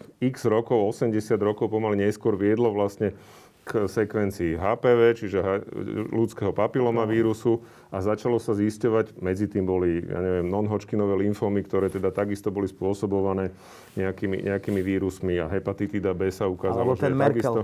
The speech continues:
Speaker 2: ktorý som spomenul.
Speaker 1: Áno, že tá v podstate takisto môže spôsobovať najrôznejšie druhy, druhy nádorov. A teda ten papilomavírus ma tak zaujal, lebo tam napríklad skutočne, že je veľká rodina tých papilomavírusov a že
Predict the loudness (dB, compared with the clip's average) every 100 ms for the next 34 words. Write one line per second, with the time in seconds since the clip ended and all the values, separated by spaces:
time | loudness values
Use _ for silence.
0 | -4 -6 -6 -6 -10 -6 -2 -2 -2 -6
1 | -6 -2 0 0 -2 -4 -2 -2 -2 -2
2 | -2 -2 0 -2 -4 -2 -2 0 0 0
3 | 0 -2 -2 -2 -2 -2 -2 -2 0 0
4 | -2 -2 -2 -2 -2 0 2 2 0 -4
5 | -20 -20 -20 -20 -18 -8 0 4 4 4
6 | 2 2 4 4 4 4 2 2 0 2
7 | 4 6 6 6 4 2 0 0 0 0
8 | 0 0 0 -8 _ -20 -20 -20 -4 -2
9 | 0 2 6 6 8 6 6 4 4 2
10 | 0 0 -2 -2 -2 0 -2 0 0 0
11 | -2 0 0 -2 -8 _ -20 _ _ _
12 | -4 -2 2 2